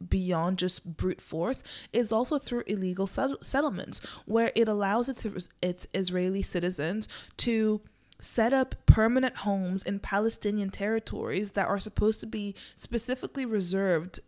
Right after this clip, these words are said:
for the Palestinians. So, of course, once the Palestinians, uh, leave Rafah, there's no way that Israel is not going to encourage further,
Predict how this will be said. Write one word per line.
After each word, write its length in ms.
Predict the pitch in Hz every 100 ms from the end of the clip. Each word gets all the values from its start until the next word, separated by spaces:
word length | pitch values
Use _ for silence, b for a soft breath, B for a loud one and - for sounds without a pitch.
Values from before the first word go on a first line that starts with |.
| -
for 380 | - - 180
the 100 | 185
Palestinians. 840 | 175 170 170 - - 330 208 - - B B
So, 180 | - 269
of 160 | 254 -
course, 320 | 311 370 -
once 420 | 240 233 233 - -
the 240 | 185 208
Palestinians, 880 | 208 - 202 196 - 220 214 185 180
uh, 220 | - 165 - -
leave 420 | 180 185 214 254
Rafah, 600 | 190 180 208 240 - 143 233 B B
there's 180 | 247 233
no 160 | 320
way 300 | 359 339 302 - - -
that 260 | 240 233 - _ _
Israel 360 | - 262 262 240
is 100 | 220
not 180 | 214 233
going 220 | 277 240
to 80 | 220
encourage 540 | 196 - 202 214 196
further, 440 | - 196 208 214